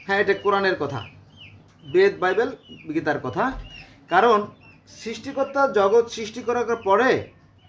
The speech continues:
অতিকায় হাতি, অতিকায় তিমি, বিশাল গন্ডার, জিরাফ, জেব্রা, উট পাখি সব কিছু সৃষ্টি করার পরে মানুষকে সৃষ্টিকর্তা শ্রেষ্ঠত্ব দান করলেন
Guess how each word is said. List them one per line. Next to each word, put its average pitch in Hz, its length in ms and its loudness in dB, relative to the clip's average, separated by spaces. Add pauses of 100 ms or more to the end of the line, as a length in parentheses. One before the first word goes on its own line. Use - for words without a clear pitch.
(320)
অতিকায় 202 480 2
হাতি, 185 460 -2 (460)
অতিকায় 190 540 2
তিমি, 180 380 -2 (520)
বিশাল 190 420 4
গন্ডার, 175 640 2 (1000)
জিরাফ, 180 360 6 (360)
জেব্রা, 180 520 0
উট 175 200 -2
পাখি 170 220 -2
সব 196 200 -6
কিছু 196 140 -12
সৃষ্টি 208 320 -12
করার 220 200 2
পরে 226 320 4 (540)
মানুষকে 240 680 -2
সৃষ্টিকর্তা 220 640 -4
শ্রেষ্ঠত্ব 240 500 -4
দান 170 220 2
করলেন 156 360 0